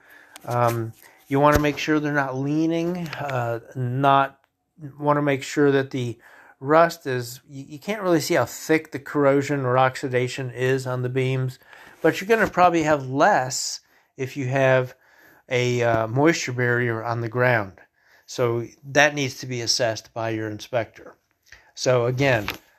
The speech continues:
the, uh, columns, the block, block, block columns, making sure that those are okay and plumb and not leaning one way or the other. And, and I talked about the beams, and then the insulation, moisture barrier,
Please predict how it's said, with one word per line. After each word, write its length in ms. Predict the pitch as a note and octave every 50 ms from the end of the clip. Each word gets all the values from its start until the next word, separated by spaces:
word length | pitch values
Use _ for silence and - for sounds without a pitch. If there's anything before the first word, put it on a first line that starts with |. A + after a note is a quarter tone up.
| _ _ _
the, 240 | - B2 A#2+ A#2+ A#2
uh, 220 | A2 G#2 G#2 G#2 - _ _ _ _ _ _
columns, 540 | - - D#3+ C#3 C#3 D3 D3 D3+ D#3 D#3 -
the 80 | - C3
block, 420 | A#2+ B2 B2 B2+ C3 C3 C3 - - - - _ _
block, 280 | - C3 C#3 C3+ C3+ C#3
block 320 | C3+ C#3 C#3 D3 C#3+ -
columns, 580 | - - D3+ D#3 D#3+ E3 F3+ F#3+ G3 F#3+ - -
making 280 | C3 A#2+ - - B2
sure 240 | A#2+ - - C#3+ C3+
that 220 | B2+ B2 G#2+ A#2+ A#2+
those 440 | B2+ B2 C3 C3 C#3 C#3+ C#3+ C3
are 520 | - - C3+ B2 A#2+ B2 A#2+ A#2+ A#2+ A#2 - _ _ _ _ _ _ _ _ _ _ _ _ -
okay 600 | C3 C3 C3 B2+ - C#3 B2+ B2+ C3+ D3+ D#3+ D3
and 300 | B2 A#2+ A#2 A2+ G#2+ -
plumb 460 | - - D3 C3+ C3+ C#3+ D3 D#3 D3+
and 360 | A#2+ A#2 A2+ A2 G#2 G#2 A2
not 320 | A#2 B2 B2+ A#2 - A2
leaning 420 | G#2+ B2+ C#3+ D#3 D#3+ D#3 D#3 D3 C#3+
one 220 | C#3+ D3 D3 D3
way 180 | C#3 C#3 C#3 C#3+
or 80 | C#3
the 160 | C#3 C3 B2+ B2
other. 360 | B2 B2+ E3 F#3+ A3 G#3 - _ _ _ _ _ - - - _ _ _ - _ _ _ _ _ _
And, 480 | - C3 C3+ C3 B2+ C3 C3 C3+ C3+ C3
and 260 | C3+ - A#2+ B2+ B2+
I 80 | B2 A#2+
talked 300 | - - C#3 C3 B2+ -
about 260 | C#3 A#2+ A#2+ B2 B2
the 80 | - C3+
beams, 640 | C#3+ F3+ G#3 G3 D3+ A#2+ G#2 - - - - - - -
and 180 | - C3+ B2 B2+
then 140 | B2 B2 A#2+
the 140 | A#2 A#2
insulation, 800 | A#2 A#2 - - - A#2+ B2+ D3 E3+ F3 F3 - E3 D#3+ D#3+ D#3+ D#3
moisture 420 | C#3+ C#3 C#3+ D#3+ D#3+ - - D3+
barrier, 640 | C#3+ D3 D#3 D3+ D3+ D3+ D3+ D3+ D3+ D3+ D3 C3+ -